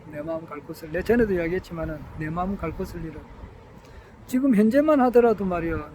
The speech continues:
내, 내하고 이렇게 마음이 맞아가지고 대화할 사람이 그렇게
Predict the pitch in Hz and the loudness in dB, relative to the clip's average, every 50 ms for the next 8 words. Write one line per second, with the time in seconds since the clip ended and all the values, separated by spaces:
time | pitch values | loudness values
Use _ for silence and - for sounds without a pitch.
0 | 151 165 175 208 220 214 208 196 180 160 156 170 185 208 233 233 220 214 190 180 | -6 -2 0 0 2 0 -2 -4 -6 -6 -4 0 4 6 6 4 4 2 0 0
1 | 185 196 - - 175 165 160 156 151 147 143 143 - - - - - - - - | -2 -4 -4 -4 -4 -2 -2 -2 -4 -6 -10 -14 -20 -20 -20 -20 -20 -20 -20 -20
2 | - - - - - - - - - - - - - - - - - 156 170 196 | -20 -20 -20 -20 -20 -20 -20 -20 -20 -20 -20 -20 -20 -20 -20 -14 -2 4 4 6
3 | 220 220 208 180 175 196 208 185 202 180 170 175 170 175 165 147 156 147 143 - | 6 6 4 2 2 0 2 2 2 2 2 2 0 -2 -6 -8 -8 -8 -6 -4
4 | 151 156 165 175 175 175 180 175 170 - 180 180 180 170 160 151 143 135 - 156 | -2 0 4 4 4 4 2 0 -2 -4 -2 -2 -2 -2 -4 -6 -10 -12 -12 -14
5 | 151 - - 131 | -14 -14 -16 -18